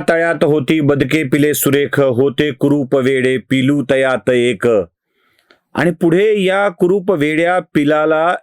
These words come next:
जेव्हा पंख फुटतात आणि तो उडू लागतो किंवा निरक्षीर विवेक बुद्धी वापरू लागतो, तेव्हा तो राजहंस असल्याचं कळतं.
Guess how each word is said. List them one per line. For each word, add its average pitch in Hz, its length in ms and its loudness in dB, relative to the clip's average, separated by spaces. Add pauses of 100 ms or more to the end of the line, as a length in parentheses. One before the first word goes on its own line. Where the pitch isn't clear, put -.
(120)
जेव्हा 131 220 0
पंख 147 400 -2 (120)
फुटतात 147 480 -2 (180)
आणि 123 200 0
तो 127 540 0 (320)
उडू 139 220 2
लागतो 135 600 -2
किंवा 123 520 -2 (500)
निरक्षीर 180 800 0
विवेक 156 440 -2
बुद्धी 131 440 0
वापरू 143 380 0
लागतो, 127 420 -2
तेव्हा 123 340 -2
तो 147 220 -2
राजहंस 113 680 0
असल्याचं 98 480 -2
कळतं. - 360 -6